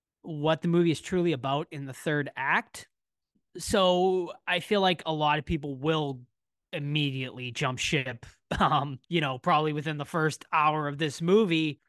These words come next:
And I don't blame them, honestly. But there's a lot, I mean, there's a lot of interesting stuff really in here. Um, the movie definitely has a, I think by the end of it, a very clear message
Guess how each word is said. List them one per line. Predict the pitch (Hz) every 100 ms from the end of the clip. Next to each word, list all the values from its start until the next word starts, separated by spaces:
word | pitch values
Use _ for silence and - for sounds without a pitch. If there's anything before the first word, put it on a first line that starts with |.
| _ _ -
And | 175
I | 214
don't | 196
blame | 156 175 190 175
them, | 143
honestly. | 147 170 160 - 156 151 151 170 -
But | 175 185
there's | 277 285
a |
lot, | 285 285 277 226
I | 208
mean, | 226
there's | 220 226
a |
lot | 247 277
of | 254
interesting | 233 - - 233
stuff | 165 - 180 196 -
really | 151 175 220 214 180
in | 165 233
here. | 226 208 190 180 -
Um, | 170 175
the | 160
movie | 180 196 208
definitely | 160 170 185 180
has | 165 170 160
a, | 160 160 139 147
I | 160
think | 190 175 139 135
by | 156
the | 151 139
end | 151
of | 160
it, | 165
a | 131
very | 143 143
clear | 131 - 143 143 175
message | 208 208 262 -